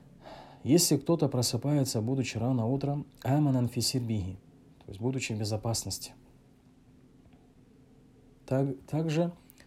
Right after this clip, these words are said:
второе, будучи здоровым, полноценно здоровым. И третье, куту фи яумихи, однодневным питанием. То есть еда достаточна только на один день.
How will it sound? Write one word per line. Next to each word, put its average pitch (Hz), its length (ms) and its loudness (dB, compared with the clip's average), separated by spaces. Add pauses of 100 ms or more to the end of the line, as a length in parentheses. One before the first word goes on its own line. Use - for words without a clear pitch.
(280)
второе, 123 500 2
будучи 131 420 2
здоровым, 113 600 2 (160)
полноценно 107 560 2
здоровым. 107 460 -2 (440)
И 110 80 -4
третье, 160 540 2
куту 151 420 -2
фи 139 140 -4
яумихи, 123 560 2 (1040)
однодневным 123 760 4
питанием. 110 600 0 (340)
То - 100 -8
есть - 160 -6
еда 127 380 0
достаточна 120 720 -4
только 147 400 -4 (320)
на 107 180 -2
один 117 340 -2
день. 90 180 -12